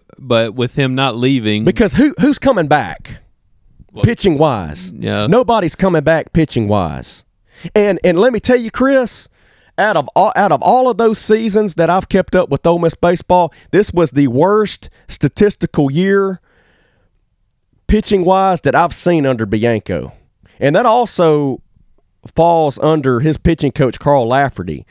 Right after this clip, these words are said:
Speaker 2: who all I hear about is, "He's such a great recruiter. He's such a great recruiter." Well, not, well, why, why are you not coaching and, and developing these kids?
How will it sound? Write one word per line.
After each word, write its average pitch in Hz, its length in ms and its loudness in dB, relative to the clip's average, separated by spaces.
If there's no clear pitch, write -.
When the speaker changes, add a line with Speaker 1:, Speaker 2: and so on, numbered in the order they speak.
Speaker 2:
who 147 460 2
all 202 260 2
I 190 80 2
hear 196 220 2
about 160 340 0
is, 123 120 -2
"He's 185 200 0
such - 260 0
a 143 40 -2
great 151 320 0
recruiter. 135 440 -2
He's 160 240 0
such - 240 -2
a 120 40 -6
great 135 260 0
recruiter." 110 560 -2
Well, 151 180 2
not, 220 340 0
well, 175 260 0
why, 233 220 0
why 214 160 0
are 262 100 2
you 226 120 -2
not 220 240 -2
coaching 202 460 0
and, 175 140 0
and 151 120 0
developing 156 580 -2
these 123 180 -2
kids? 90 560 -4